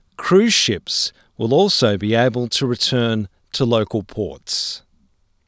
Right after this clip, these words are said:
Ten countries have qualified for Saturday's Eurovision Grand Final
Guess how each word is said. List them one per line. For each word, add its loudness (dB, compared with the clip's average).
Ten 2
countries 2
have -2
qualified 0
for 0
Saturday's 2
Eurovision 2
Grand 0
Final 0